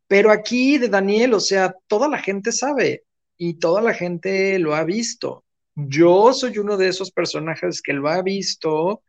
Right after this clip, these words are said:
en antros, me ha tocado una vez acompañado de otras personas y acompañado de gente que dices, y haciendo cosas que no hace en su programa y que no hace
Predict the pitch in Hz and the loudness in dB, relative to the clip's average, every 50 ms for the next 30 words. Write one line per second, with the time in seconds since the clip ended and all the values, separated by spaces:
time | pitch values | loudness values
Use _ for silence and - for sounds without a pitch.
0 | _ _ _ _ _ _ _ _ _ 151 151 156 165 170 175 175 180 185 190 202 | _ _ _ _ _ _ _ _ _ -4 -2 -2 0 0 0 2 2 0 0 -2
1 | 196 185 185 175 175 170 170 175 190 226 254 - - - - _ _ _ _ _ | -2 0 2 2 4 4 4 4 4 2 2 0 -4 -8 -12 _ _ _ _ _
2 | _ _ _ - 131 135 135 131 190 170 - 175 175 175 170 170 170 175 180 180 | _ _ _ -8 -6 -6 -4 -4 -6 -2 -2 -2 0 2 0 0 0 -2 -2 -4
3 | 180 170 175 175 170 170 175 180 175 - - 147 - 143 143 143 139 143 143 143 | -2 0 2 2 4 4 2 2 0 -2 -6 -8 -10 -10 -8 -8 -8 -6 -4 -4
4 | 156 170 170 196 190 - 226 208 208 - 233 220 220 - 214 214 214 214 214 220 | -4 -4 -4 -6 -6 -4 -6 -6 -4 -6 -8 -8 -4 -2 0 0 0 0 0 -2
5 | 214 214 - - 202 202 - 196 202 190 196 202 202 202 202 214 233 240 233 - | -4 -4 -4 -4 -4 -2 -2 -4 -4 -4 -4 -4 -2 -2 -2 -2 0 -2 -2 -4
6 | - 220 214 196 233 226 214 202 220 214 202 - 214 208 208 - 175 190 208 175 | -4 -6 -4 -4 -4 -2 -2 -2 -2 -4 -6 -6 -6 -6 -6 0 2 2 4 4
7 | - 220 226 240 285 - - 214 208 - 226 226 - - - 170 160 160 165 175 | 2 -2 -2 -2 -4 -2 -2 -2 0 0 -2 -4 -4 -4 -4 -2 -2 -2 -2 -2
8 | 180 180 175 175 175 - - 190 190 190 196 196 196 180 180 175 - - 143 147 | 0 0 0 0 -2 -2 -2 0 2 4 4 2 2 -2 -4 -6 -6 -6 -2 -2
9 | 151 151 156 180 196 175 - 135 135 139 139 135 - - 175 185 190 185 185 | -2 0 -2 -4 -4 -4 -6 -6 -6 -4 -6 -6 -2 0 2 2 2 0 -2